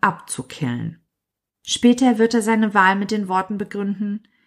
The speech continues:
"Ich hielt ein Messer für am wirkungsvollsten. An eine andere Waffe wäre ich ja auch gar nicht herangekommen." Mit dem Messer in der Hand steht er neben der Tür zum Kinderzimmer. Als Katrin an ihm vorbeigeht, sieht sie hinter seinem Rücken die Klinge aufblitzen.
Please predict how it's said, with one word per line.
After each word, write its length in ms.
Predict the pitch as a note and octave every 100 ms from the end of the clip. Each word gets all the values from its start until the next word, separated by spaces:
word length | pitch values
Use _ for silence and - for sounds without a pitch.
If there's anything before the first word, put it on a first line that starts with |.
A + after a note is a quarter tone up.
| _ _
"Ich 180 | - A3
hielt 200 | C4 B3+
ein 200 | - A#3+
Messer 320 | A3 A3 A#3
für 180 | A3+ B3
am 160 | A3+ G#3+
wirkungsvollsten. 1120 | G3+ - D#3+ D#3+ - - E3 - - D3 E3 _ _ _ _ _
An 140 | G3+
eine 220 | F3 A3+
andere 340 | G#3+ A3+ G#3+ G#3
Waffe 320 | G#3 A3 G#3+
wäre 120 | G#3+
ich 120 | G3+
ja 140 | A3+ G3+
auch 120 | G3+
gar 160 | G#3 F3
nicht 220 | E3 -
herangekommen." 640 | F#3+ D#3 C3+ B2+ - - _ _ _ _ _ _ _ -
Mit 160 | A3+
dem 120 | B3
Messer 280 | A#3 B3 C#4
in 60 | C4
der 160 | B3
Hand 260 | G#3 G3+ G#3+
steht 300 | - G#3 G3+
er 80 | G#3
neben 240 | F#3+ F#3+
der 160 | F#3+ F#3+
Tür 320 | - F3+ E3+
zum 220 | - G3+
Kinderzimmer. 720 | - D#3 - - - - - _ _
Als 280 | G#3 G#3+ -
Katrin 420 | B3+ B3 - C#4
an 160 | E3 F#3+
ihm 120 | G#3+
vorbeigeht, 800 | G#3+ F#3+ F3+ F3+ F#3 G#3 A3+ -
sieht 320 | F3 F#3 A3 -
sie 100 | A3+
hinter 380 | A3 A3 A3
seinem 320 | G#3+ G3+ F#3+ F3+
Rücken 320 | F3+ - G3+
die 100 | G#3
Klinge 380 | - D#3 D3 G1+
aufblitzen. 720 | C#3+ - - - - E3+